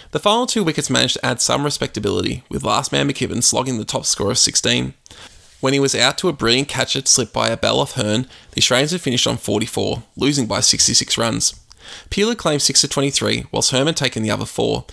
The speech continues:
finishing with ten for sixty for the match. The English therefore finished the series ahead two one, claiming the Ashes for the third time in a row. The Australians finished off their tour with another seven matches,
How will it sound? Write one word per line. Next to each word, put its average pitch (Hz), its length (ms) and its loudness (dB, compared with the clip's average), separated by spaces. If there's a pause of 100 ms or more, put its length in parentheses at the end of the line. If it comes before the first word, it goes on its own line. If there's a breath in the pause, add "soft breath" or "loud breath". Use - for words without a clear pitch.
(240 loud breath)
finishing 214 380 2
with 110 120 0
ten 117 180 0
for 117 100 -6
sixty - 320 -2
for - 100 -4
the 98 60 -2
match. 107 460 -4 (420 loud breath)
The 156 80 0
English 226 280 4
therefore 147 320 2
finished 143 300 0
the - 60 4
series 110 320 4
ahead 123 260 -2
two 127 220 0
one, 131 460 0
claiming 214 320 2
the 131 120 0
Ashes - 320 0
for - 100 -4
the 113 80 0
third 117 280 0
time 107 240 -2
in 98 80 0
a 101 60 -2
row. 117 280 -2 (300)
The 147 80 0
Australians 180 360 2
finished 180 260 0
off 170 120 -2
their 185 100 2
tour 104 280 0
with 98 140 0
another 104 260 0
seven 113 300 2
matches, - 420 0